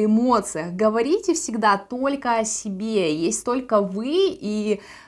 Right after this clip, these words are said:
только о своих эмоциях вы можете говорить. Это вообще огромная иллюзия о том, что люди понимают чужие поступки, разбираются в чужих мотивах, понимают, что другие люди хотят.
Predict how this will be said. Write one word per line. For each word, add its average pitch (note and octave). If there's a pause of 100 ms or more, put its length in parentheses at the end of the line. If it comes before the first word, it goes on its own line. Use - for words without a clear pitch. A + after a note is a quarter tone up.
(120)
только B3+
о G3+
своих B3
эмоциях A3+
вы A#3+
можете A#3+
говорить. G#3 (360)
Это A3+
вообще C#4
огромная A#3
иллюзия C4+
о G#3+
том, A3+
что G#3 (260)
люди D#4
понимают A3+
чужие B3
поступки, G#3+
разбираются A3
в G3+
чужих A#3
мотивах, A3
понимают, A3
что -
другие G3+
люди G3+
хотят. G#3